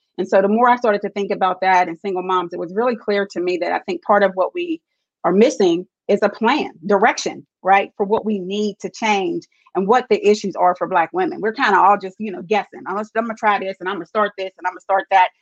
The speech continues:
But none of that's really working, right? And we're not getting the outcomes that we need to. Black women are just surviving and they've been doing that for decades. You know, I watched my mama do it, my grandmama do it, you know, and it's time that we,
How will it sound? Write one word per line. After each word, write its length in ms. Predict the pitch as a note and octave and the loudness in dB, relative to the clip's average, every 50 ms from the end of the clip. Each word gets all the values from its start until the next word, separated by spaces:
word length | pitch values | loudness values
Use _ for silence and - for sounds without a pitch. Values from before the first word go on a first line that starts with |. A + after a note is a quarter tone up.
| _ _ _ _ _ _ | _ _ _ _ _ _
But 100 | - A3 G#3+ | 0 2 2
none 160 | A#3 B3 C#4 | 2 2 4
of 60 | D4+ | 4
that's 200 | C4+ A#3 A3 A3 | 4 2 2 2
really 200 | A3 A3 G#3 G#3 | -2 -2 -2 0
working, 340 | F3+ F#3 F3 E3 - - - - _ | 0 -2 -2 -4 -6 -12 -20 -18 _
right? 300 | D3+ F3+ F3 F#3+ G3 - | -2 0 0 0 0 -2
And 80 | E3+ F3 | -4 -4
we're 120 | G3 G3+ | -2 0
not 260 | G#3 A3 A#3 A3 G#3+ | 0 0 0 0 0
getting 260 | G#3+ A3 G#3+ G#3 G#3 | 0 0 0 0 -2
the 80 | G3 F3+ | -2 -2
outcomes 560 | - F3+ F#3+ F#3 - - F#3 D#3+ E3 E3+ E3+ _ | 0 0 -2 -2 -2 -4 -6 -6 -6 -8 -8 _
that 140 | - E3+ E3 | -4 -4 -2
we 120 | F3+ E3+ E3 | -2 -4 -4
need 140 | E3 D#3+ | -4 -6
to. 80 | D#3+ E3 | -8 -10
Black 320 | E3 E3 F#3+ A3 B3 - | -6 0 2 2 2 2
women 180 | C4 B3+ A#3 G#3 | 2 0 0 0
are 60 | G3 | -2
just 200 | F3 G3 - _ - | -4 -6 -8 _ -6
surviving 460 | F3+ E3+ F3 E3 D#3 D#3+ D#3 D#3+ D#3 _ _ _ _ _ _ _ _ _ _ - | -4 0 2 2 0 0 -2 -8 -16 _ _ _ _ _ _ _ _ _ _ -4
and 140 | F#3 G3+ G3+ | -2 0 2
they've 120 | G3+ G3+ | 2 2
been 140 | F#3+ G3 F3+ | 0 0 0
doing 160 | F#3+ F3+ E3+ | 0 0 0
that 140 | E3 E3 - | 0 -2 -4
for 80 | - E3+ | -6 -6
decades. 540 | E3 E3 D3+ - - - - - - - _ - | -4 -6 -6 -6 -8 -12 -12 -12 -16 -14 _ -4
You 120 | F3+ F3 | -2 2
know, 80 | E3 E3 | 2 2
I 60 | E3+ | 2
watched 240 | F3 D#3+ D#3 - - | 2 0 -2 -2 -2
my 80 | D#3 | 0
mama 280 | F3+ A3 A3 A3 G#3+ G3+ | 4 4 4 4 4 4
do 180 | F#3 G3 G3 | 4 4 6
it, 80 | G3+ F#3+ | 4 2
my 80 | - - | 2 2
grandmama 400 | G#3+ G#3+ G#3 G#3 G#3 F#3 G3 F#3 | 2 2 4 4 2 0 0 0
do 180 | F#3 F#3+ F#3 | 0 0 0
it, 100 | F#3 - - - - - _ _ _ _ | 0 -2 -4 -12 -20 -20 _ _ _ _
you 140 | - A3+ A3 | 2 4 4
know, 140 | G#3 G3+ F#3 | 6 4 4
and 220 | - G3+ G3+ D#3+ | 2 -2 -2 -2
it's 160 | G#3+ G#3+ - | -4 -6 -6
time 500 | _ - A#3 A3+ A#3+ A3 G#3+ G3 F#3+ F#3+ - | _ -6 -2 -2 0 0 -2 -4 -6 -6 -6
that 140 | F3+ E3 E3+ | -6 -6 -6
we, 320 | F#3+ F#3+ F#3+ F3+ F3+ | -8 -10 -10 -12 -14